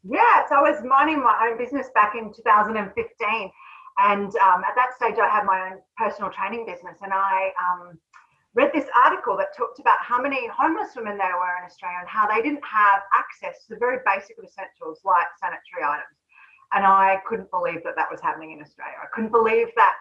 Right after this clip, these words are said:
girls were using socks and newspaper and wadded up toilet paper to deal with their period. So I made all of my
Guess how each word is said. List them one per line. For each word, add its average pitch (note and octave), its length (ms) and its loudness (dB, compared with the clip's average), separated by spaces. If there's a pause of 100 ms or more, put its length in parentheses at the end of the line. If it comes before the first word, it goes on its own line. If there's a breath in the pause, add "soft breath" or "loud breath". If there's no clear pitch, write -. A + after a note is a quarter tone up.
(140)
girls G3 320 -4
were F#3+ 120 -12
using F#3 360 -12
socks - 580 -8
and F3 200 -10
newspaper E3+ 580 -8 (140)
and E3+ 120 -6
wadded E3+ 200 -2
up - 240 0
toilet E3 220 -6
paper D3+ 300 -14
to E3+ 60 -18
deal E3+ 140 -10
with E3+ 100 -10
their D#3+ 140 -12
period. F3 400 -12 (600 soft breath)
So A#3 140 4 (600)
I G#3 220 6
made G3 260 2 (120)
all B3+ 200 4
of D4 120 -2
my A#3 160 6